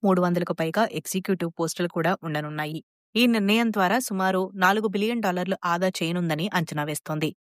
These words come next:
మాజీ ఉన్నతాధికారులు చేసిన సమీక్షలో రెండు వేలకు పైగా ఉద్యోగాలు తగ్గించాలని సూచించడంతో ఈ మార్పులను చేస్తున్నారు. ప్రజల డబ్బును, ప్రతి డాలర్ను, ఖర్చును ఖచ్చితంగా గమనిస్తారు కాబట్టి, ప్రభుత్వం కూడా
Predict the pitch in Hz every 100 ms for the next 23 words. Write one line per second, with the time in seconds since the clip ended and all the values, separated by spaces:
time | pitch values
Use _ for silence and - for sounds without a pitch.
0 | _ 175 170 175 185 170 170 170 170 156
1 | 147 165 165 170 156 - 156 151 151 160
2 | - 165 262 - - - 202 208 214 247
3 | 240 208 180 202 180 151 175 180 180 160
4 | 139 160 165 165 160 151 160 151 175 160
5 | 151 147 175 214 196 196 180 160 - 151
6 | 147 - 143 - 151 151 147 - _ _
7 | 175 160 180 175 156 156 170 202 175 -
8 | 214 175 156 160 160 160 160 - _ _
9 | 202 185 214 220 180 - 196 196 190 185
10 | 156 156 156 165 160 151 147 151 233 -
11 | 165 185 - 208 196 175 160